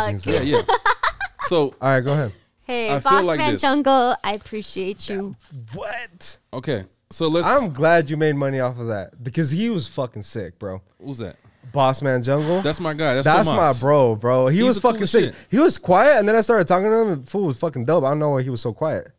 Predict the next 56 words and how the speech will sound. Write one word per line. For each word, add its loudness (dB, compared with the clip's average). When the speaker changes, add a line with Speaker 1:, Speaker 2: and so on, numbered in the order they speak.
Speaker 2:
Bro, -8
he's -10
one -8
of -8
the -6
most -6
knowledgeable -8
person -8
when -8
it -8
comes -10
to -10
fucking. -12
He's -8
like -4
Tarzan. -8
Speaker 3:
He's 0
Speaker 1:
Yeah, 8
Speaker 3:
so 4
awesome. 6
Speaker 1:
exactly, 2
bro. 2
Speaker 2:
Yeah. -4
Speaker 3:
You 0
know 6
Speaker 1:
Yeah, 6
Speaker 3:
what's 2
Speaker 1:
I'm 4
glad 6
he 6
Speaker 3:
crazy? 6
Speaker 1:
made 6
money. 4
Hey, 6
is 2
Speaker 2:
Yeah, 2
Speaker 1:
there 6
a 8
way 6
I 8
Speaker 2:
Tomas. 6
Speaker 1:
could 4
get 4
ten 2
percent 4
of 4
that, 4
though, 4
bro? 2
Speaker 2:
<laughs> -2
Speaker 1:
Real 4
shit. 4
Speaker 3:
Literally, 6
Speaker 2:
But 4
listen, 4
Speaker 3:
like, -2